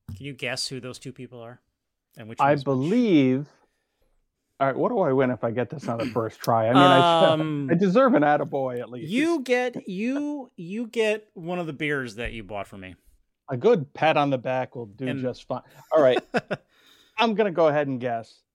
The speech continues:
Speaker 2: I'm gonna
Speaker 1: Yeah.
Speaker 2: say quarterback one was
Speaker 1: Mm-hmm.
Speaker 2: Patrick Mahomes,
Speaker 1: Mm-hmm.
Speaker 2: and quarterback two was
Speaker 1: Mm-hmm.
Speaker 2: C J Stroud.
Speaker 1: You are incorrect.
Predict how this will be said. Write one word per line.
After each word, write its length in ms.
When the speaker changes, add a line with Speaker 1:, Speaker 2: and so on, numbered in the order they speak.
Speaker 2:
I'm 220
gonna 160
Speaker 1:
Yeah. 80
Speaker 2:
say 400
quarterback 540
one 640
was 220
Speaker 1:
Mm-hmm. 100
Speaker 2:
Patrick 360
Mahomes, 640
Speaker 1:
Mm-hmm. 100
Speaker 2:
and 240
quarterback 600
two 540
was 280
Speaker 1:
Mm-hmm. 120
Speaker 2:
C 160
J 240
Stroud. 500
Speaker 1:
You 200
are 200
incorrect. 800